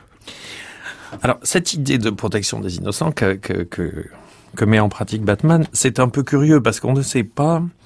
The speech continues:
si la violence est recommandée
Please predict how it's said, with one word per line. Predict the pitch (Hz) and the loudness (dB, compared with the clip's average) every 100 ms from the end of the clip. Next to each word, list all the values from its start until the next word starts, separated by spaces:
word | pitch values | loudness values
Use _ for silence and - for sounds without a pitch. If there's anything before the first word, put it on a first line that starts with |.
| _ - - - _ | _ -20 -20 -20 _
si | - - 143 143 117 - - - | -4 -2 0 0 0 -4 -12 -6
la | 110 113 | 0 2
violence | 101 110 120 147 160 151 - - - | 2 2 4 2 0 -2 -8 -10 -6
est | 117 | -2
recommandée | 110 113 110 135 120 120 117 143 170 175 190 | 0 0 2 2 2 0 2 2 2 -2 -6